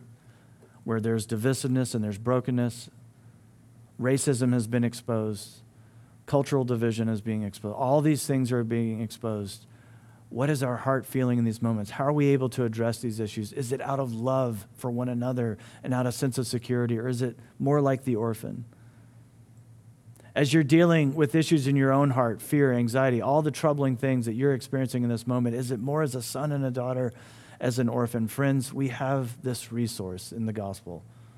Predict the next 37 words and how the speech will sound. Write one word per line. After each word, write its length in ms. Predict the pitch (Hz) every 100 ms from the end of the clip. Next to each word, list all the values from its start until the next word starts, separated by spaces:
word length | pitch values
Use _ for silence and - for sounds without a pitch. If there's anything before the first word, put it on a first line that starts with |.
| - - - - - - - - -
This 240 | 131 131 135
resource 600 | 135 127 131 113 101 -
that 140 | 110
we 200 | 123 135
are 100 | 135
the 140 | 117
sons 760 | 110 - 143 135 135 135 123 -
and 120 | 127 113
the 80 |
daughters 540 | 104 113 110 117 117 113
of 140 | 107
God. 340 | 101 98 98 101
And 220 | 131 127
out 200 | 143 160
of 140 | 165 139
this 200 | 131 -
abundant 560 | 143 117 135 143 127
resource, 760 | 120 123 113 107 98 95 - - - - - - - - - - - - - - - - -
this, 300 | 127 143 - - -
this 340 | 135 147 139 147
will 160 | 135
enable 420 | 127 120 113 107
us 380 | 98 92 - - - - - - - -
to 80 |
be 80 | 120
the 100 | 110
family 460 | 104 - 123 127 113
that 160 | 104
God 240 | 107 107 107
is 100 | 101
calling 300 | 113 107 104
us 100 | 101
to 80 | 104
be, 200 | 104 95
to 140 | -
be 320 | 117 - 135
salt 500 | 123 - 101 85 -